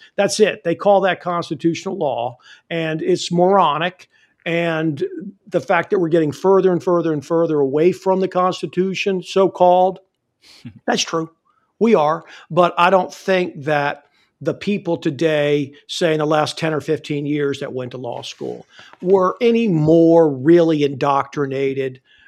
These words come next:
Speaker 1: than I was, because the people I know who are younger lawyers,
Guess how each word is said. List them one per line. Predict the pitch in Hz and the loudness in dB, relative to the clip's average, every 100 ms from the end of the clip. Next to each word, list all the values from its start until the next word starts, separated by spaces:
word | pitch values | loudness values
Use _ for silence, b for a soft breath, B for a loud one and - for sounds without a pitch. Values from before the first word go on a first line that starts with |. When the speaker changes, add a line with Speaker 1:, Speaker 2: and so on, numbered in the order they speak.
| _ | _
Speaker 1:
than | 143 156 | -2 0
I | 151 160 | 2 0
was, | 156 151 151 151 147 - - | 2 2 2 0 -2 -10 -6
because | 160 - 160 151 135 - - _ _ | -6 -4 -6 -4 -6 -10 -20 _ _
the | 202 | -4
people | 294 285 180 | -2 0 2
I | 170 160 | 2 2
know | 156 143 143 | 0 2 0
who | 139 147 | 0 0
are | 139 | 0
younger | 135 135 131 | -2 -2 -4
lawyers, | 120 123 123 123 127 123 - | -6 -6 -6 -6 -8 -10 -14